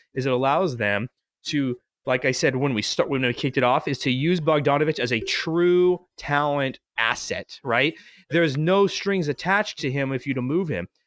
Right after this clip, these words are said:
Previously, we thought that they were gonna have to tie a thirteen million dollar two-year guaranteed deal onto it, and it was gonna get the return back less. Now they can say, "Bogey,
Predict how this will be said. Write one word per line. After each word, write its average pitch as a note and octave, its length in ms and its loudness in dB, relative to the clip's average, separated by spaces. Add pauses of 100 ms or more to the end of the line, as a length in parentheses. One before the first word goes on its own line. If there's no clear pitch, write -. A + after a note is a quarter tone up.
(180)
Previously, G3 440 0
we D3+ 160 0
thought F#3 280 0
that C#3+ 60 -6
they D#3 100 0
were E3 80 0
gonna D#3+ 100 0
have D3+ 80 -2
to D3 80 -4
tie D3+ 220 0
a B2+ 80 4
thirteen D#3+ 500 -4
million D3 220 0
dollar C3+ 240 2
two-year D3 500 0
guaranteed B2+ 640 -2
deal D3 400 0
onto D3+ 340 0
it, A#2 120 2
and C3+ 80 -2
it C3+ 40 2
was C3+ 100 0
gonna C3+ 160 0
get B2+ 200 0
the B2+ 80 -2
return C#3+ 420 -2
back G2+ 260 0
less. G2 320 -2 (220)
Now C3+ 460 2
they C#3 140 2
can C#3 180 -2
say, B2+ 340 2
"Bogey, C#3+ 580 2